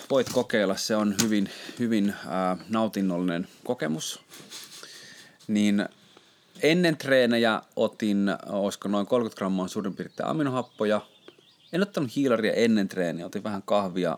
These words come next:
aminohapot. Ja treenin jälkeen sit usein mulla on hiilihydraatteja. Ja targetoidussa voi ottaa niitä hiilihydraatteja noin kolmekymmentä viisikymmentä grammaa ennen treeniä, treenin aikana, treenin jälkeen. Itselle usein riittää, että mä oon sen treenin jälkeen. Mulla oli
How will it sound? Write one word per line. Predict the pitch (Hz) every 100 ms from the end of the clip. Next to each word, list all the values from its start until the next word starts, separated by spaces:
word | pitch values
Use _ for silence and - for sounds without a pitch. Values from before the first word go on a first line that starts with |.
| -
aminohapot. | 107 104 92 90 90 90 - - - - - -
Ja | 98
treenin | - 135 131 113
jälkeen | 139 143 127 - 104 95 92 -
sit | 101 -
usein | 127 - 110
mulla | 98 95 92
on | 92 90 - - _ _ _ _ _ -
hiilihydraatteja. | 127 113 101 98 90 - 80 76 -
Ja | 92 _ - -
targetoidussa | 143 156 147 131 120 120
voi | 135
ottaa | 131 - 117 - 117
niitä | 113 113
hiilihydraatteja | 117 110 107 - 104
noin | 110
kolmekymmentä | 104 113 98 -
viisikymmentä | 107 - -
grammaa | 98 95 92 90
ennen | 110 107 95
treeniä, | 98 92 92 87
treenin | 92 92 90
aikana, | 87 - 87
treenin | 80 90 90 90
jälkeen. | 87 85 80 85
Itselle | - 117 104 - - - - -
usein | 135 - 135 101 92
riittää, | 98 90 -
että | 85
mä | 92
oon |
sen | 85
treenin | - 95 92
jälkeen. | 95 85 - 95
Mulla | 131
oli | 117